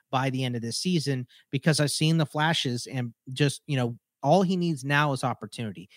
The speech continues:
He did, he did it a couple times last year, and they even ran him at the goal line a couple times, uh, last season too. So if they incorporate that a little bit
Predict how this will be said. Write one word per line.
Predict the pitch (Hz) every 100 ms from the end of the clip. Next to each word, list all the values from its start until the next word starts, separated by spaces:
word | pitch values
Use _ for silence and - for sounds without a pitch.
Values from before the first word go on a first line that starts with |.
| _
He | 151
did, | 147 170 170
he | 147
did | 143 196
it | 202
a |
couple | 190 196 190 202
times | 196 202 180
last | 180 220 -
year, | 131
and | 127
they | 147
even | 190 175 - - -
ran | 104 143 196
him | 185 180
at | 165
the | 160
goal | 131 165 254
line | 139 110 185 - _ -
a |
couple | - 147 139
times, | 127 143 113 90 76 - -
uh, | 123 117
last | 117 123 120
season | 139 117 120
too. | - 220
So | 160 131
if | 120
they | - 147
incorporate | 143 - 180 156 147 131
that | 135 180 226
a | 160
little | 147
bit | 123 123 170